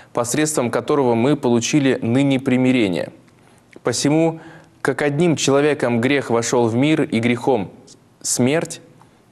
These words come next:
так и смерть перешла во всех человеков, потому что в нем все согрешили. Ибо и до закона грех был в мире,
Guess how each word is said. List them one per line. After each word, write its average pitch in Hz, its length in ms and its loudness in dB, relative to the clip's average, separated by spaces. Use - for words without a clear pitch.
так 123 280 -4
и 139 80 2
смерть 160 380 0
перешла 127 380 0
во 120 140 2
всех 131 260 -4
человеков, 123 600 0
потому 120 400 -2
что 110 240 -2
в 104 100 -4
нем 135 340 0
все - 360 -2
согрешили. 117 720 -2
Ибо 147 220 2
и 139 160 0
до 147 220 2
закона 156 500 0
грех 123 320 0
был 117 180 2
в 113 80 0
мире, 127 400 2